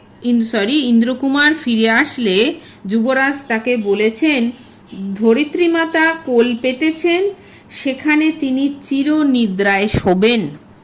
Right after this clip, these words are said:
চলে আসি ঘ নম্বর প্রশ্নতে। পরের প্রশ্ন ঘ নম্বরে আছে, বক্তার কাছে কে কি কারণে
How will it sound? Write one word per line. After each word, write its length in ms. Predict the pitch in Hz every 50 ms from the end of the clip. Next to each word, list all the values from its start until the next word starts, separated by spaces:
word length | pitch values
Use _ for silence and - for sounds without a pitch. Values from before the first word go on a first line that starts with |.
| - - - - - - - - - - - - - - - - - - - - - - - - - - - - - - -
চলে 160 | 262 269 269
আসি 320 | 269 277 277 - 302 302
ঘ 240 | 262 226 208 196 233
নম্বর 460 | 247 262 269 277 277 277 269 277 269
প্রশ্নতে। 720 | 262 269 226 226 226 - 226 220 214 208 220 226 277 311 285 - _ _ _ - - - - -
পরের 300 | 226 233 240 262 285 285
প্রশ্ন 400 | 294 302 311 311 311 320 320 277
ঘ 280 | 226 226 233 208 226
নম্বরে 400 | 233 247 277 294 302 320 311 262
আছে, 400 | 220 202 202 - 247 247 285 302 302 - - - - - 190
বক্তার 480 | 220 240 247 240 247 - - 302 302 302
কাছে 420 | 302 302 294 294 - 339 330 320 - - -
কে 360 | - 262 277 285 311 349 403 427 -
কি 160 | - 294 294
কারণে 680 | 285 285 254 233 220 214 208 208 202 196 196 214 277 427